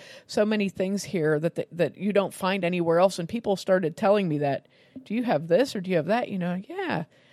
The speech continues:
"We don't have that. We've never heard of that. What is that?" So that's what we're gonna do. We're gonna try to have some of our regional recipes. Like, we had a podcast recently with our strawberry pretzel jello, which is kind of a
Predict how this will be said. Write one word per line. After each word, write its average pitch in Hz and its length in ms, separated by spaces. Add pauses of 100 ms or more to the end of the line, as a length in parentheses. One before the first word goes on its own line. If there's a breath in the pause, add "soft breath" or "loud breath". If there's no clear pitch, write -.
(280 soft breath)
"We 302 100
don't 240 140
have 277 220
that. 185 320
We've 262 160
never 196 200
heard 254 220
of 196 60
that. 143 200
What 240 160
is 254 180
that?" 156 240 (280 loud breath)
So 185 380 (100)
that's 233 200
what 214 140
we're 240 100
gonna 240 180
do. 196 200
We're 170 140
gonna 165 300
try 185 220
to 180 120
have 175 400
some 196 240
of 180 100
our 180 160
regional 196 460
recipes. 175 540
Like, 160 280 (420 loud breath)
we 190 140
had 180 180
a - 20
podcast 180 580
recently 160 440
with 156 240
our 151 320 (180 soft breath)
strawberry 160 440
pretzel 196 520
jello, 147 380
which 151 200
is 151 140
kind 202 380
of 175 80
a 147 200